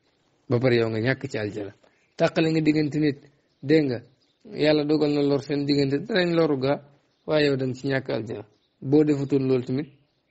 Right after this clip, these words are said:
du tee danañ loru. Ana kon def gi nga def lu mu jëriñ? Rambaaj kat, lor lu mooy boppam, wala bàkkaar kat,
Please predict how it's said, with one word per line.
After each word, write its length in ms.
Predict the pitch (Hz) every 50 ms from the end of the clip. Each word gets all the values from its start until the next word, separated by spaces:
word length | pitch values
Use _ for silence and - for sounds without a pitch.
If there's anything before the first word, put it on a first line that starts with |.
| _ _ _ -
du 60 | 165 147
tee 180 | 180 226 247 247
danañ 200 | 196 196 190 185
loru. 180 | 170 160 160 180 - _ _ - _ _ _
Ana 160 | - 156 151 143
kon 160 | 139 135 131 127
def 120 | 127 135 127
gi 100 | - 117
nga 120 | 117 113 113
def 120 | 113 110 107
lu 100 | 107 110
mu 100 | 107 95
jëriñ? 220 | 92 98 - - _ _ _ _ _ _ _ _ _ _ _ _ _ _ _ _ _ _ _ _ _ - - _ _ _ _ _ _ _ _ -
Rambaaj 360 | 135 151 180 175 175 165 151 -
kat, 160 | - 226 247 - _ _ _ _ _ _ _ _ _ _ _ _ _ _ _ _ _ _ _ _ _ _ _ _ _ _ _ _ - -
lor 220 | - 185 156 147 143
lu 140 | 135 127 131
mooy 160 | 139 143 139
boppam, 260 | 131 123 117 117 104 - _ _ -
wala 180 | 120 120 131
bàkkaar 400 | 127 127 131 127 - 143 127 123 -
kat, 160 | - 117